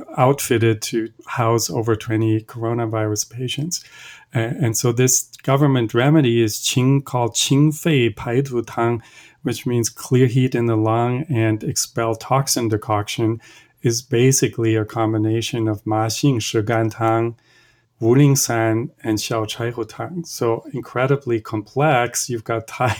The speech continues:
Yang, Yang Ming, Shao Yang all in one. And he said, "That's usually a mess and would be sort of the hallmark of somebody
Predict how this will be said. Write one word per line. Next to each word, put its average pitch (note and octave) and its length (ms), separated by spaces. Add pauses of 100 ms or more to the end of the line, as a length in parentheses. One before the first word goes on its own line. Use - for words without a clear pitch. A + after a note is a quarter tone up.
Yang, B2 260
Yang B2 360
Ming, A#2 260 (380)
Shao C3 340
Yang A#2 320
all B2 320
in A2 200
one. A#2+ 580 (460)
And A2+ 220
he A2+ 100
said, A#2 300
"That's B2 280
usually A#2 400
a A2+ 60
mess A2 380
and A#2 200
would A2+ 160
be A2+ 140
sort A2 260
of G#2+ 100
the A2 100
hallmark A2+ 680
of A2 120
somebody A2 640